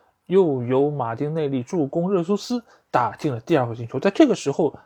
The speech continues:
似乎所有的人都觉得这场比赛已经提前结束，有不少的曼城球迷也是非常的失望啊，他们纷纷表示：“我要去睡了，这比赛不看了，没什么意思。”但是就在这个时候，没有人想到这场比赛的转折点出现。这个转折点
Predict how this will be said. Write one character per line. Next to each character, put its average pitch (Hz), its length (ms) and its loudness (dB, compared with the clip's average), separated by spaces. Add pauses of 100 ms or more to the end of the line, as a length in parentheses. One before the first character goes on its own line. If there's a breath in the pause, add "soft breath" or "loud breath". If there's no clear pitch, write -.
(100)
似 180 220 -2
乎 175 200 0
所 160 440 4
有 147 160 2
的 127 100 -4
人 135 160 -6
都 214 100 4
觉 160 160 2
得 156 80 -2
这 151 140 -4
场 151 140 -6
比 143 100 -6
赛 139 140 -2
已 123 40 -4
经 131 140 -8
提 175 180 -6
前 190 200 -4
结 156 200 0
束， - 220 0 (600 loud breath)
有 170 200 6
不 214 220 -2
少 135 260 2
的 139 160 0
曼 190 320 4
城 143 300 -8
球 135 240 -4
迷 131 220 -6
也 117 100 -6
是 127 160 -6
非 175 260 0
常 156 160 -8
的 147 80 -10
失 226 280 -4
望 202 320 -2
啊， 123 60 -4
他 127 140 -6
们 - 80 -6
纷 175 140 -4
纷 185 140 -2
表 123 180 -4
示 151 180 -2 (280 loud breath)
：“我 131 100 4
要 127 80 6
去 143 140 -8
睡 196 180 6
了， 117 100 2 (200)
这 151 100 0
比 139 100 -4
赛 120 140 -8
不 120 140 -8
看 - 180 -6
了， 127 60 -12
没 123 120 -8
什 - 140 -6
么 117 60 -12
意 117 100 -12
思。” - 200 -16 (440)
但 202 200 6
是 175 200 -4
就 180 340 2
在 156 180 0
这 190 180 -2
个 160 60 -2
时 139 140 -8
候， 131 80 -4
没 156 140 0
有 262 100 2
人 233 100 0
想 123 300 -6
到 151 280 4
这 - 80 -10
场 143 280 -10
比 120 160 -12
赛 135 180 -2
的 123 140 -8
转 123 440 2
折 151 240 2
点 123 220 -6
出 - 160 -14
现。 - 160 -12
这 285 100 2
个 302 60 6
转 139 220 0
折 180 160 -4
点 147 180 -4